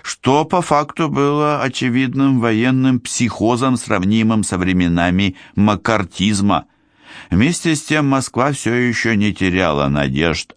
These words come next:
образумить вашингтонских ястребов, и в августе тысяча девятьсот восьмидесятого года,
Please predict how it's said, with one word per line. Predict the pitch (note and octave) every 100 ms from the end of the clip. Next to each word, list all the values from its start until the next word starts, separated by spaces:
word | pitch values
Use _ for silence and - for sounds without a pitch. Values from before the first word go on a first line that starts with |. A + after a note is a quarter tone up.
| -
образумить | E2+ D#2+ D#2+ D2+ E2 D#2 D#2
вашингтонских | D#2 - D2+ - F2 D2+ - C#2+ -
ястребов, | C#2+ C#2 - D#2+ D#2+ G#2+ - _ - - - -
и | B2
в | A#2
августе | B2+ B2 A#2+ A#2 - A#2
тысяча | A#2 G#2+ G2+ F#2
девятьсот | F2+ F2+ F2+ - E2+
восьмидесятого | D#2 D#2 D2 C#2+ C#2 - D2 F2 E2+
года, | E2+ F2+ F2 F2